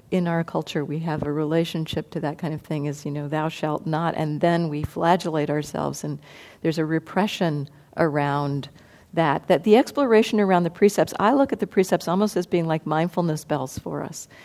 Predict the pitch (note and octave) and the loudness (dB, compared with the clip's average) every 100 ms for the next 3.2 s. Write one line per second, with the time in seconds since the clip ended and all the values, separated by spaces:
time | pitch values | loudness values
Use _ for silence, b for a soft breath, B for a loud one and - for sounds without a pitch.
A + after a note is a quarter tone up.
0 | B B - G#3 G3+ G3 F#3 A3 A#3 A3 | B B -2 2 2 2 4 6 6 6
1 | G#3+ G#3 - F#3+ E3+ D#3+ B B - F3+ | 4 4 2 2 4 2 B B 2 6
2 | F#3 F#3 F3+ E3+ D#3+ D3 G3 G3+ - D#3+ | 6 4 2 0 0 -2 0 0 0 -2
3 | D3 - | -2 -6